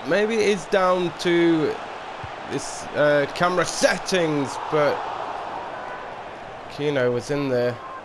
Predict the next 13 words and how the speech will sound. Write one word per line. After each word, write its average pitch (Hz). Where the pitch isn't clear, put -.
Maybe 190
it 180
is 190
down 156
to -
the 147
camera 156
settings, 127
I 151
don't 135
know. 123
But, -
like, 131